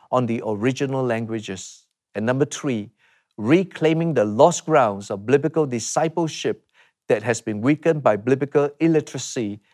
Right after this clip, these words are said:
and lethargy. So to move this vision forward, a biblical renaissance that, that will put Christ-centricity, Christocentricity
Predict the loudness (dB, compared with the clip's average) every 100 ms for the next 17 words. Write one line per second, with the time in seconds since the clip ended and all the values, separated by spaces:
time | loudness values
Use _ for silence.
0 | -6 -4 -4 -8 -6 -4 -4 -8 -12 -14
1 | _ _ _ _ _ _ _ -8 6 6
2 | 6 2 4 4 4 0 0 0 0 -2
3 | 0 4 6 6 2 -2 _ _ _ _
4 | 0 6 6 6 4 2 2 2 6 6
5 | 4 2 2 2 0 -4 0 0 0 0
6 | -2 2 0 0 2 4 4 0 -2 -4
7 | -4 -2 -2 -4 -2 -2 -2 -8 -6 -4
8 | -2 -4 -4 -8 -8 -4 -4